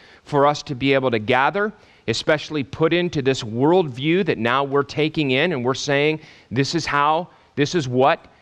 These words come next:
truth is for me and how I look at life." And here at Midtown, we would be able to look at you and say that we believe in a concept called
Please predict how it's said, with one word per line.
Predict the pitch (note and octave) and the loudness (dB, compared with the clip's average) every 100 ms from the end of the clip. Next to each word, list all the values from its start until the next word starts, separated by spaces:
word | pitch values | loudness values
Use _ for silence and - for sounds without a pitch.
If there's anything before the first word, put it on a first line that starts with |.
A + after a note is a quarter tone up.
| _ _ | _ _
truth | - - F3+ G3 | -6 0 2 2
is | F#3 G#3 | 2 0
for | - E3 | 0 0
me | D#3+ F3+ F#3+ | 2 2 0
and | A#2+ | -2
how | C3+ C#3 | 0 2
I | C#3+ | 2
look | C3+ C#3+ D#3 | 0 -2 -2
at | - | 0
life." | B2 F3 A#3 - _ _ _ - | 2 2 -2 -14 _ _ _ -6
And | G#2+ G#2 | -6 -4
here | - D#3 F#3 | -2 0 2
at | G#3 A#2 | 2 0
Midtown, | A#2+ D3+ E3+ F3 G#3+ C#3+ | -2 -2 -2 -2 -2 -4
we | C3 | -2
would | B2 A#2+ G#2+ | 0 0 -2
be | A#2+ B2+ | 0 2
able | C3+ B2+ | 2 -2
to | - | -4
look | B2 C#3 C#3 | -2 -2 -4
at | |
you | A#2+ C3+ F#3+ | -2 0 0
and | B2+ | -2
say | - C3+ C3+ | -2 0 0
that | A#2 G2 | 0 -2
we | C3+ | -2
believe | C3 A#2+ C3 D3 | 0 0 0 0
in | A2 | -2
a | |
concept | - C3+ C3 - C3 - | -2 -2 -2 -2 -4 -4
called | - B2 A2+ A2 | 0 2 2 0